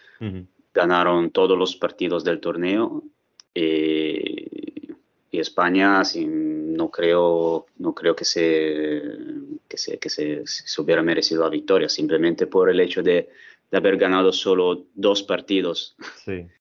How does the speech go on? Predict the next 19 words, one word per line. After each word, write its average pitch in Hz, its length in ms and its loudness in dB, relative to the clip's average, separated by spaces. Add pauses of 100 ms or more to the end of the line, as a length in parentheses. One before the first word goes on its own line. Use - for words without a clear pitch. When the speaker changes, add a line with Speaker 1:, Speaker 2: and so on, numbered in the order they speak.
(120)
Speaker 2:
Los 104 200 0
dos 113 160 6
partidos 110 480 2
que 107 120 0
necesitaba, 98 680 2
claramente, 85 600 -6
por 82 180 -6
llegar 82 240 -4
a 82 40 -6
la 82 60 -4
final, 87 460 -4
pero 85 300 0
no, 85 340 -4 (380)
no 95 120 -2
me 92 80 2
ha 90 60 -2
parecido 95 720 2
que - 1040 -6
demostrar - 920 -6